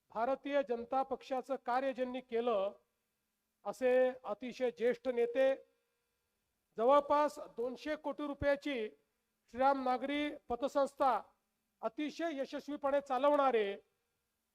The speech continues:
आणि शाळा असो की सामाजिक कार्य असो, सगळीकडे इतका मोठा पसारा असताना देखील जनसामान्यात वावरणारे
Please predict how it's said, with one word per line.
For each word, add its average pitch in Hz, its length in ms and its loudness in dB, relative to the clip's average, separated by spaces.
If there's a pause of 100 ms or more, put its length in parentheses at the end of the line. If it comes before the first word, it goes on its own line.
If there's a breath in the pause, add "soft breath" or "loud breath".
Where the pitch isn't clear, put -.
आणि 240 440 2 (840)
शाळा 254 280 4
असो 294 280 -2
की 294 160 -8
सामाजिक 262 580 -4
कार्य 285 260 4
असो, 220 580 -2 (800)
सगळीकडे 254 640 -2 (600)
इतका 269 320 -4
मोठा 254 320 -2
पसारा 262 460 -2
असताना 254 440 -2
देखील 254 440 -4 (880)
जनसामान्यात 277 920 2 (160)
वावरणारे 240 760 6